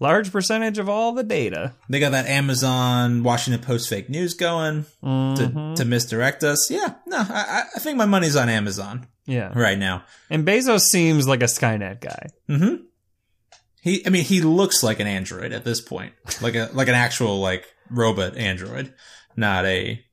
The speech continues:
Speaker 2: Google operating system android.
Speaker 1: That would be adorable, though, if he did.
Speaker 2: Yeah.
Speaker 1: Little green guy.
Speaker 2: Little green guy.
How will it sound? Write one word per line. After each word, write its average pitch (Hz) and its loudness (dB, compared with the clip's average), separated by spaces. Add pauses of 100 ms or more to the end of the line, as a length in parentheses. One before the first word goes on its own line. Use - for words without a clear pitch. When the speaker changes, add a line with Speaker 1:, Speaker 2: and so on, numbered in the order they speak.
Speaker 2:
Google 101 -4
operating 104 -6
system - -12
android. - -14 (800)
Speaker 1:
That 175 -2
would 135 -2
be 104 -2
adorable, 104 -4
though, - -10
if - -20
he - -10
did. 107 -8
Speaker 2:
Yeah. 156 -2
Speaker 1:
Little 123 -4
green 120 -2
guy. 123 0 (180)
Speaker 2:
Little 359 -2
green 381 -2
guy. 120 -2